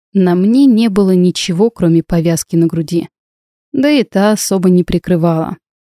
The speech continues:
Ойкнув, я легла обратно и натянула покрывало до самого подбородка. Да только в этот момент спину прострелило так, будто я упала на торчащий в матрасе раскалённый штырь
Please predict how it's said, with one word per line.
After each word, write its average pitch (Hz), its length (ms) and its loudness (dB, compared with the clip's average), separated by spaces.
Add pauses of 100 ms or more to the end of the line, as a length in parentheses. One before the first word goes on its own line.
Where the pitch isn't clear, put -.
(320)
Ойкнув, 202 420 -2
я 190 120 0
легла 185 320 -2
обратно 196 360 0
и 185 80 4
натянула 180 460 0
покрывало 190 480 -2
до 175 100 -2
самого 170 380 -2
подбородка. 180 680 -6 (580)
Да 202 120 -4
только 220 320 0
в 240 100 -2
этот 226 220 0
момент 196 340 2
спину 240 380 0
прострелило 220 640 -2 (120)
так, 247 280 -4 (340)
будто 240 260 -4
я 247 180 2
упала 247 380 0
на 233 140 4
торчащий 240 560 -2
в 214 40 0
матрасе 240 460 2
раскалённый 226 600 2
штырь - 500 -4